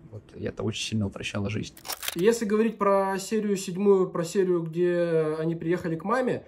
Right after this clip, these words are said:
Speaker 2: то это, опять же, такая больше ностальгическая серия, но она уже не девяностые, она больше туда в восьмидесятые, как бы. Вот. Поэтому каждую серию мы придумывали, ну, по-разному.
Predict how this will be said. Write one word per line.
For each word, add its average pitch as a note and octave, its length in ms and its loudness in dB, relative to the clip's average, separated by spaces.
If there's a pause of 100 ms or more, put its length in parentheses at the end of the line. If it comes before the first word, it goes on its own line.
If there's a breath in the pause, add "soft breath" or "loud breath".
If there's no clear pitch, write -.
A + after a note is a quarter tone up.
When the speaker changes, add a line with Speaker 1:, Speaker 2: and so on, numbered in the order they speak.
(160 loud breath)
Speaker 2:
то F#3 80 -6
это, A3 140 2
опять G#3+ 280 0
же, F#3 120 -6
такая D#3+ 260 0
больше F3 300 0
ностальгическая F3 600 -4
серия, A3+ 320 0
но D#3+ 180 2
она G#3+ 180 2
уже F3+ 180 0
не F#3 140 2
девяностые, F#3+ 560 0
она F3+ 180 0
больше D#3 480 -2
туда D#3+ 220 -2
в D3 40 -6
восьмидесятые, D#3+ 720 -4
как - 120 -14
бы. - 160 -8 (580 loud breath)
Вот. B2+ 540 -8
Поэтому G#3+ 320 2
каждую A3 380 2
серию A#3+ 340 2
мы F#3 100 2
придумывали, F3 1000 0
ну, E3+ 120 -2
по-разному. E3+ 800 -2